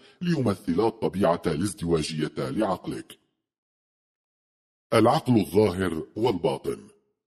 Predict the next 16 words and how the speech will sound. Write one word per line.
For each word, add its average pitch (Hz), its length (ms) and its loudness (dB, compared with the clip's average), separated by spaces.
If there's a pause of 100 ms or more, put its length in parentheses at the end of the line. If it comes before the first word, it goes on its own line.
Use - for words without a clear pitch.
(320)
هنالك 143 460 4
طريقة 120 720 2
ممتازة 90 580 0
للتعرف 87 640 -2
على 80 320 -2
وظيفتي 80 800 -4
العقل، 92 460 -2 (560)
ألا 98 180 2
وهي 82 480 -2 (300)
أن 120 160 2
تنظر 127 400 0
إلى 92 220 -4
عقلك - 520 -4
على 82 220 0
أنه 98 380 0
حديقة، 123 600 -4